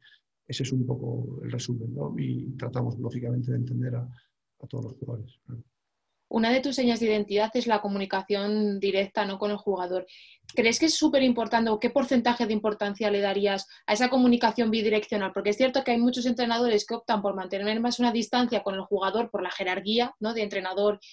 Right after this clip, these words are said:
Speaker 2: y jugador, pero creo que a ti te gusta más el, el tú a tú, ¿no?, la conversación. ¿Qué porcent-, qué porcentaje de importancia le, le das?
Speaker 1: Bueno, yo, yo, desde mi punto de vista, es importante. Es importante la comunicación, primero porque la comunicación te ayuda a comunicar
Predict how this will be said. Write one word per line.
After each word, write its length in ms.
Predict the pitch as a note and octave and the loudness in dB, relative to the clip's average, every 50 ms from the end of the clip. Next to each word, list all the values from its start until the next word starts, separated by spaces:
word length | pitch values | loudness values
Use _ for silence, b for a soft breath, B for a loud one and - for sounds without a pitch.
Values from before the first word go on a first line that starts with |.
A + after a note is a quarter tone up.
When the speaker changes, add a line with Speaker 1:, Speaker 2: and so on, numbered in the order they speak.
| B B | B B
Speaker 2:
y 80 | - A#3 | -6 -6
jugador, 460 | - - G#3+ G#3 G#3+ G#3+ A#3 B3 B3 B B B B B B | -2 0 2 4 4 4 4 0 -2 B B B B B B
pero 160 | - G#3+ G#3+ G#3+ | 4 4 6 6
creo 120 | A#3+ B3 | 6 6
que 80 | C#4+ C4+ | 6 4
a 40 | |
ti 80 | C4 B3+ | 4 4
te 80 | A#3+ C4 | 4 4
gusta 240 | C4 B3+ B3 C4 | 4 4 4 4
más 200 | A#3+ B3+ C4+ B3+ C4 | 4 4 4 2 2
el, 280 | A#3+ G#3 G3+ G3+ G3 - | 2 4 4 2 2 2
el 160 | G#3 G3+ - | 0 0 2
tú 140 | - A#3 A3+ | 2 2 2
a 80 | G#3+ | 2
tú, 140 | A3 G#3 G3 | 2 0 0
¿no?, 120 | F#3+ G3+ G#3+ | 0 0 2
la 200 | A3+ G#3+ G3 - | 2 2 2 0
conversación. 720 | F#3+ F#3+ G3 F#3+ - G3 F#3 - - G#3+ G3+ F#3 F3 - - _ _ _ | -2 -2 -2 -2 -4 -6 -10 -6 -2 0 0 0 -2 -6 -14 _ _ _
¿Qué 200 | - A#3 A#3+ A#3 | 0 2 2 4
porcent-, 420 | D4 C#4+ B3 A3+ B3 A#3+ A3 - - | 2 2 2 2 0 0 0 0 0
qué 120 | - A#3+ | 0 4
porcentaje 560 | A3 C#4 C4+ A#3+ B3+ A#3+ G#3+ A#3+ A#3+ A#3+ B3+ | 4 4 2 2 0 2 2 2 2 2 0
de 80 | G#3+ A3 | 0 0
importancia 560 | G#3 G3 A3 G#3 G#3 G#3 G3+ G3+ - G#3 G3+ | 0 0 -2 -2 -2 -4 -6 -4 -2 -2 -2
le, 260 | G3 G3 F#3+ G3 G3 - | 0 -2 -2 -4 -6 -6
le 140 | G3 F#3+ F#3 | -8 -8 -8
das? 320 | - - - - - _ - - - _ _ _ _ _ _ _ _ _ _ _ _ _ _ _ _ _ _ _ _ _ _ - | -8 -12 -14 -18 -20 _ -20 -20 -20 _ _ _ _ _ _ _ _ _ _ _ _ _ _ _ _ _ _ _ _ _ _ -2
Speaker 1:
Bueno, 200 | D#3+ E3+ E3 E3 | 2 2 4 2
yo, 280 | F3 D#3 D#3 F3 G3 | 2 4 4 4 4
yo, 80 | - - - - - - - - | 4 2 -2 -4 -6 -8 -10 -4
desde 240 | - C3 A#2+ A#2+ B2 | -2 0 2 2 2
mi 60 | B2+ A#2+ | 2 4
punto 220 | D3 D3+ D3+ D#3+ | 4 4 6 6
de 40 | D3+ | 6
vista, 160 | D3 - F#3 | 6 6 6
es 80 | D#3 D3 | 4 6
importante. 560 | C#3 B2 B2 A2+ - C3 C3+ C3 A#2 A#2 - - - - | 4 4 2 0 0 -2 -2 -2 -2 -4 -6 -6 -8 -4
Es 80 | B2 | -4
importante 420 | B2 B2 B2+ B2 A#2 B2+ A#2+ A#2+ B2+ | -4 -4 -2 -4 -4 -4 -2 -2 -2
la 120 | B2+ A#2 | -2 -2
comunicación, 680 | B2 B2 B2+ B2+ B2 B2+ B2 - D3 E3+ F#3+ F3+ - - | -2 -2 -2 -2 -2 -4 -2 0 0 0 0 -2 -4 -6
primero 280 | - C3 C#3+ F#3+ G#3+ F#3+ | -6 -2 4 4 6 6
porque 240 | F#3 C#3 B2+ B2 - - - - B2+ - | 6 4 4 2 0 -2 -4 -6 -6 -6
la 100 | A#2+ A#2+ | -6 -4
comunicación 720 | - B2 B2 B2 A#2+ A#2+ A#2+ C3+ C#3+ D3+ D3+ D3 C#3 - | -4 -2 -2 -2 -2 -4 -2 0 0 2 2 2 0 -2
te 100 | - B2 | -2 -2
ayuda 260 | B2 C3+ D3 D#3+ D3 | 0 4 4 4 4
a 40 | - | 4
comunicar 560 | - B2 A#2+ A#2 A#2+ A#2 - C#3+ C3 A#2 - | 2 -2 -2 -2 -2 -2 -2 -4 -4 -4 -6